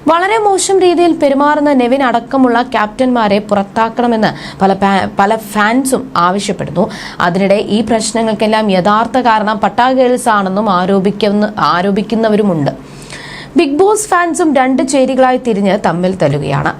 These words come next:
ആരാധകരുടെ സോഷ്യൽ മീഡിയ ഗ്രൂപ്പിൽ പ്രചരിക്കുന്ന കുറിപ്പ്, കുറിപ്പ് ഇങ്ങനെയായിരുന്നു. കഴിഞ്ഞ രണ്ട് ദിവസമായി ബിഗ് ബോസിൽ നടക്കുന്ന പ്രശ്നങ്ങൾക്ക് പ്രധാന, ആ, പ്രധാന കാരണക്കാര്, ആ, ഇവളും മറ്റ് രണ്ട് പട്ടാ ഗേൾസുമാണ്. കാരണങ്ങൾ വ്യക്തമായി പറയാം.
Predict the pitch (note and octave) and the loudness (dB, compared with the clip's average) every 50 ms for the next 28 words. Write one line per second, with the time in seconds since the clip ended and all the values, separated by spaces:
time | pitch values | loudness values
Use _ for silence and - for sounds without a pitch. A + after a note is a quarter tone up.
0 | - - D#3 C#3+ C#3+ D3+ D3 D3 D#3 D#3+ D#3 D#3 E3 E3+ E3 F3+ D#3+ - - F3+ | -8 -4 -2 0 0 0 0 0 0 0 0 0 0 0 0 0 -2 -2 -2 -4
1 | E3+ F3+ F3 E3 F3 F3 E3+ D#3+ E3 E3+ E3 E3 F3 F3+ F3+ - D#3+ D#3 D#3 F3 | -2 -2 0 0 0 0 0 0 -2 -2 -2 0 -2 -2 -2 -2 -4 -4 -2 -4
2 | E3 E3+ - E3+ E3+ E3 - E3 D#3+ D#3+ - - - - - F3 E3+ E3+ G3+ F3 | -4 -4 -4 -4 -4 -4 -4 -6 -6 -8 -10 -12 -8 -4 -4 -4 -2 0 -2 0
3 | E3 E3 F3+ F#3+ G#3 F#3+ F3 D#3+ D#3+ D#3+ F3+ A#3 C4 - - - - - - - | 0 0 0 2 2 2 0 0 0 0 0 0 0 -2 -6 -12 -14 -14 -14 -14
4 | - - E4+ E4+ E4+ F4 F#4 G4+ G4 F4+ E4+ D#4+ E4 D#4 D#4+ D#4+ D4+ D#4 - D#4+ | -6 -2 0 2 2 2 2 2 2 2 2 2 0 0 0 0 0 0 0 0
5 | D4+ D4 C#4 C#4 C#4+ A#3+ G#3+ A#3+ G#3 G3+ G#3+ B3+ C4 C4 C4 C#4 C4 B3+ A#3 A3 | 2 2 2 2 0 0 0 0 2 4 4 4 4 2 2 0 2 2 2 0
6 | A3+ A3 A#3 A3 A3 G#3+ G#3+ G#3+ G3 F#3 - - G#3 G#3+ G#3 G#3 G#3+ G#3+ F#3+ G3 | 0 -2 -2 0 0 0 0 0 0 0 -2 -2 0 0 0 0 0 -2 -2 0
7 | E3+ D#3+ F3 F3 G3 G3+ A3 A#3+ A#3 A#3 F#3 E3+ E3 E3 F3 F#3 F3 G3+ G#3+ A#3+ | 0 0 2 0 0 0 -2 -4 -4 -2 -2 -2 -2 -2 -2 0 0 2 2 2
8 | C#4 A3+ - - - - - - - - A#3 A3+ A3+ A#3 A#3+ B3 C#4 C#4+ C4+ - | 0 -2 -2 -6 -10 -16 -16 -12 -4 0 0 2 2 2 0 -2 -2 -2 -2 0
9 | C4+ C4 B3 B3 A#3+ F3+ F#3+ - - - - - - - - E3+ E3+ F3+ F3+ G3 | 0 0 2 2 2 0 0 -2 -6 -12 -18 -12 -6 -2 0 2 2 2 0 0
10 | G#3 G#3 G3+ A#3 B3 C4 C4 C4 C4 - G3+ G3 G3+ G3 G3 B3+ A3 G#3+ G3 G3 | 0 0 2 2 2 2 2 0 -2 -2 -2 -2 -2 -2 -4 -2 -2 0 0 -2
11 | G#3+ A3+ C4 C4 C4 B3 F#3+ C4 - A#3 A3+ A#3 A3 G3 F#3+ F#3 F#3 F#3 - G#3+ | -2 0 0 0 0 0 -4 -2 0 0 0 0 0 0 0 0 0 0 0 -2
12 | F3 C#3+ C3 D#3 G3 - - - - - - - F3+ F3 F3+ F3+ F#3 F#3+ G3 G3 | -2 -2 -2 -2 -2 -4 -6 -12 -18 -18 -6 -2 0 0 0 0 0 0 0 2
13 | G3+ F#3+ F#3+ F#3+ - - A#3 A3 A3 G#3 G3+ G3 G#3 F3+ E3 E3+ E3+ F3+ - - | 2 0 0 -2 -2 -4 -4 0 0 0 0 0 0 0 0 0 0 -2 -4 -8
14 | - - | -14 -20